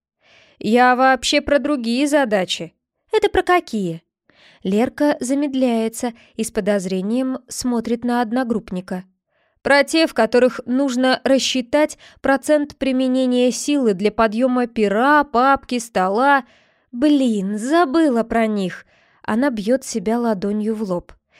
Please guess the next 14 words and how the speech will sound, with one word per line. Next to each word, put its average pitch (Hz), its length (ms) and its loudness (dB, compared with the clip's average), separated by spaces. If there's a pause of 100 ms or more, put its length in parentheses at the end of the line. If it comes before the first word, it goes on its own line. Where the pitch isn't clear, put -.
(280)
«Пять 370 260 2
минут 269 440 0
и 285 40 0
придём, 214 640 0 (180)
точно 370 380 0
тебе 285 280 0
говорю. 220 440 2 (240)
А - 80 0
списать 233 580 0
дашь? 311 400 0 (440)
А 247 160 2
сама 254 420 2
попробуешь 247 800 2
решить?» 226 580 -2